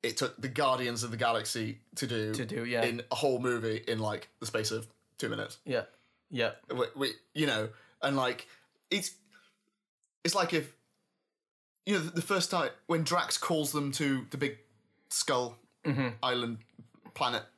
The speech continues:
Speaker 1: thing,
Speaker 2: Yeah.
Speaker 1: and it, it's, it's the equivalent of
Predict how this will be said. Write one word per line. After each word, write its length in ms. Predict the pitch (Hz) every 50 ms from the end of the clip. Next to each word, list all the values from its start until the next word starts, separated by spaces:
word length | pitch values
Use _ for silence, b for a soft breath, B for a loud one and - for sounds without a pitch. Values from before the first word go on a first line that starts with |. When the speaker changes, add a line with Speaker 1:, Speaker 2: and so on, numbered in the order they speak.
| _
Speaker 1:
thing, 320 | - - 139 113 110 110 107 -
Speaker 2:
Yeah. 220 | 151 131 120 110 -
Speaker 1:
and 280 | - 123 120 117 110 - b b b b b b b b _ - - _ _ _
it, 160 | 147 156 156 - _ _ _ _
it's, 220 | 143 151 143 - - -
it's 120 | 151 -
the 80 | 175 170
equivalent 460 | - - 196 165 156 156 143 135 - -
of 260 | 139 131 127 120 -